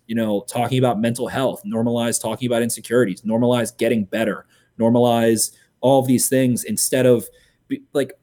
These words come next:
to me, what this story ended up saying was that there are a bunch of grown men in a billion dollar franchise with cushy jobs and cushy offices that are fully grown men sexually with the mind of a seven-year-old.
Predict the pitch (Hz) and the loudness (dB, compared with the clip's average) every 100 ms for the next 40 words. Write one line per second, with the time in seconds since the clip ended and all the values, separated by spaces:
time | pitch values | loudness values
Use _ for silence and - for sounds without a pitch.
0 | _ _ - 190 247 302 185 170 185 - | _ _ 2 4 4 2 2 4 2 2
1 | 147 143 147 139 127 - 123 120 127 123 | 2 4 4 2 0 0 0 0 0 -2
2 | 110 123 127 113 107 165 113 - 117 107 | -4 -2 0 0 0 -2 -4 -6 -8 -2
3 | 131 180 127 117 120 123 127 _ - 113 | 0 0 0 -2 -4 -6 -10 _ -8 -8
4 | 92 117 135 175 156 143 131 - 120 117 | -4 0 2 2 2 0 0 -2 -4 -4
5 | 110 101 101 95 - 135 127 - 123 120 | -4 -6 -6 -10 -4 -4 -2 0 0 0
6 | 117 107 92 123 120 123 101 104 123 - | 0 -4 -6 -4 -2 -2 -2 -2 -4 -2
7 | 123 123 - _ _ - 120 117 - - | 0 -2 -6 _ _ 0 2 2 -2 -10
8 | - 117 110 107 - - 160 233 147 135 | -4 -2 0 -2 -6 -2 0 0 2 2
9 | 143 117 113 127 127 - 113 - 147 147 | 2 0 -2 -2 -4 -4 -6 -6 -4 -2
10 | 165 156 127 123 117 117 120 110 104 - | -2 -2 -4 -2 -2 0 0 -2 -4 -6
11 | 107 90 71 - | -6 -8 -16 -20